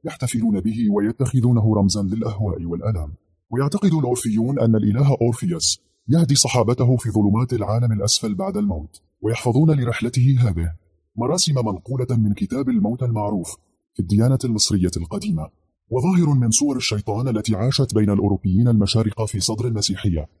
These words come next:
أن عباده يقرنون بينه وبين دايونايسس صاحب التجلي الأعظم في حفلات الخمر والمجون،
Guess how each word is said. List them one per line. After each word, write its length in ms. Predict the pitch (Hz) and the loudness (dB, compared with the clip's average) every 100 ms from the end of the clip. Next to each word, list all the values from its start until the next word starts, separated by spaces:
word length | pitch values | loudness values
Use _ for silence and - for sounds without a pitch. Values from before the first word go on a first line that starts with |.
| _ - | _ -2
أن 120 | 123 | 0
عباده 440 | 110 113 143 151 143 127 | 2 0 0 2 2 0
يقرنون 500 | 110 98 107 131 131 | -2 -2 -2 -2 -2
بينه 300 | 110 123 120 | -2 -2 -2
وبين 400 | 117 104 104 101 | -4 -2 -2 -2
دايونايسس 720 | 110 123 123 90 - 82 - _ | -2 -2 -2 -2 -2 -4 -6 _
صاحب 340 | - 120 107 | -4 -2 -2
التجلي 460 | 107 - 104 135 147 | -2 0 2 4 4
الأعظم 380 | 143 113 107 113 | 2 0 0 0
في 140 | 120 | 0
حفلات 420 | 104 113 101 107 | -2 0 0 0
الخمر 360 | 120 110 90 90 | -2 -2 -2 0
والمجون، 540 | 90 90 92 120 82 | 0 0 -2 -4 -8